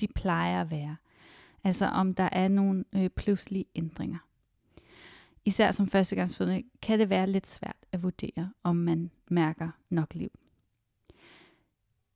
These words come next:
Og det kan også have betydning, for eksempel, hvordan din moderkage ligger. Vi har i Trygge Maver infobloggen på vores hjemmeside skrevet et indlæg om at mærke liv,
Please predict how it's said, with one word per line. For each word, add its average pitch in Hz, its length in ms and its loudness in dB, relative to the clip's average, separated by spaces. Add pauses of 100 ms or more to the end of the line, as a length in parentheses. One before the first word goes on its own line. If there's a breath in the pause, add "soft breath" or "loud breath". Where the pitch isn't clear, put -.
(440)
Og 190 320 2
det 202 80 -2
kan - 120 0
også 196 200 0
have 214 60 -2
betydning, - 680 -2
for - 100 -8
eksempel, 214 360 -4
hvordan 196 280 0
din 202 280 0
moderkage 180 600 0
ligger. 160 300 -6 (440)
Vi 196 140 2
har 190 280 0
i 202 140 -2
Trygge 202 380 0
Maver 190 440 2 (160)
infobloggen 214 640 0
på 196 100 -8
vores 190 300 -2
hjemmeside 208 600 -2
skrevet - 280 -4
et 196 100 -4
indlæg 196 500 -2
om 190 180 -2
at 175 100 -6
mærke 165 260 -6
liv, 254 260 -2